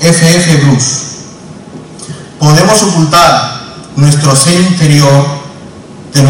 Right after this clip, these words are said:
podemos ocultar nuestro ser interior de nuestros prójimos, y hasta podemos engañarnos a nosotros mismos,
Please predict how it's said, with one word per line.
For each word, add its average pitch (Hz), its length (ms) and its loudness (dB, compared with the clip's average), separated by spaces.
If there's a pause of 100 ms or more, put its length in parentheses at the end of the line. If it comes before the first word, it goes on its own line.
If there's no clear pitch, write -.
(220)
podemos 165 360 2
ocultar 135 960 -2
nuestro 143 400 2
ser 175 240 2
interior 165 560 2
de 143 60 2
nuestros 135 280 0
prójimos, 131 420 -2 (720)
y 160 60 0
hasta 156 260 2
podemos 190 360 2
engañarnos 165 580 2
a 156 60 0
nosotros 143 380 2
mismos, 151 340 4